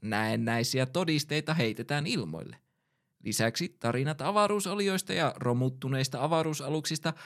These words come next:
ovat erittäin taloudellisesti kannattavia Roswellin kaupungin ja yksittäisten kirjailijoiden näkökulmasta, joten tässä on myös mukana selkeä kaupallinen aspekti. Ja lopuksi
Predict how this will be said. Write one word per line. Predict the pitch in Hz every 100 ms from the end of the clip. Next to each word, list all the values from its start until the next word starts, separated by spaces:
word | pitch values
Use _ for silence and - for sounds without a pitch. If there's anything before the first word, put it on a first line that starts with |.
| - -
ovat | 147 165 196 180 -
erittäin | 123 127 123 - 127 123 123
taloudellisesti | 113 107 107 110 113 131 - -
kannattavia | 202 185 151 - 156 156 156 -
Roswellin | 190 220 - 123 117 117 -
kaupungin | 156 151 139 131 131 127
ja | 127 123 - _
yksittäisten | 113 - - 107 110 190 -
kirjailijoiden | 143 120 123 120 120 127
näkökulmasta, | 196 - 101 87 85 90 - 120 - -
joten | 107 - 113 104 -
tässä | 123 123 - 120
on | 135
myös | 165 180 170
mukana | 170 160 151 147 - -
selkeä | - 143 131 123 127 127 127
kaupallinen | 127 101 98 107 120 131 143
aspekti. | - 240 - - - - - _ _ _ _ _
Ja | 151 151 -
lopuksi | 190 190 180 170 180 170